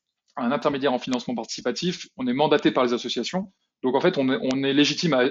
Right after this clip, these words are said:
établir des reçus fiscaux en leur nom, et cetera. Donc, en fait, on, l'idée, c'est de leur simplifier encore plus, euh, cette étape-là. Donc, euh, ouais, voilà. On a, donc, les, dans, dans les étapes, c'est ça, il y avait, il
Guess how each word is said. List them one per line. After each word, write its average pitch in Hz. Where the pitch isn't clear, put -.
établir 143
des 123
reçus 117
fiscaux 139
en 131
leur 120
nom, 127
et -
cetera. 123
Donc, 135
en 139
fait, 180
on, 147
l'idée, 135
c'est 165
de 131
leur 131
simplifier 143
encore 143
plus, -
euh, 131
cette 127
étape-là. 120
Donc, 120
euh, 120
ouais, 135
voilà. 139
On 123
a, 113
donc, -
les, 127
dans, 143
dans 143
les 143
étapes, 190
c'est 131
ça, 175
il -
y 139
avait, 120
il -